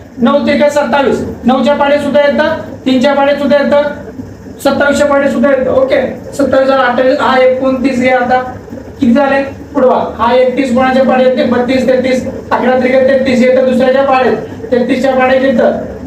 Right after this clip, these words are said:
ओके, मग समजतं का? चौतीस, पस्तीस, छत्तीस, सदोतीस येतं का? येत नाही सदोतीस. पुढं बघा, एकोणचाळीस, एकोणचाळीस येतंय का? एकोणचाळीस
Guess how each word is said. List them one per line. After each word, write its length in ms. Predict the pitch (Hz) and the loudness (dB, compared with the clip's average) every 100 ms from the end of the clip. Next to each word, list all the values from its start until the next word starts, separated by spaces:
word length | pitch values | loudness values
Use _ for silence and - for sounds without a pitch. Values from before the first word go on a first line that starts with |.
| - - - | -12 -14 -4
ओके, 200 | 254 311 | 0 2
मग 340 | 294 277 - - | 2 0 -4 -4
समजतं 380 | 269 294 294 | 0 2 2
का? 380 | 320 - - - - - - | 0 0 -2 -8 -10 -8 0
चौतीस, 380 | 254 254 277 - | 2 2 0 0
पस्तीस, 380 | 262 269 269 | 0 0 0
छत्तीस, 340 | 247 254 233 226 | 0 0 0 0
सदोतीस 460 | - 262 262 277 | 2 2 2 0
येतं 240 | 277 269 277 | 2 2 2
का? 160 | 262 262 - - - | 0 -2 -6 -12 -2
येत 160 | 233 233 | 0 2
नाही 180 | 254 | 0
सदोतीस. 500 | 247 247 226 - - - - - - | 2 2 0 0 -2 -6 -12 -8 -2
पुढं 180 | 269 277 | 2 2
बघा, 240 | 247 - - | 2 -2 -4
एकोणचाळीस, 760 | 226 254 269 262 262 277 - - - - - - - - | -4 0 0 2 0 0 -2 -10 -14 -16 -16 -18 -8 0
एकोणचाळीस 720 | 254 254 277 269 269 269 - | 0 2 2 2 0 0 0
येतंय 240 | 269 269 | 0 2
का? 340 | 277 269 277 277 - - - - - | 2 0 -2 -4 -12 -14 -14 -8 -2
एकोणचाळीस 680 | 262 254 277 277 277 285 - | 0 2 0 2 0 -2 -6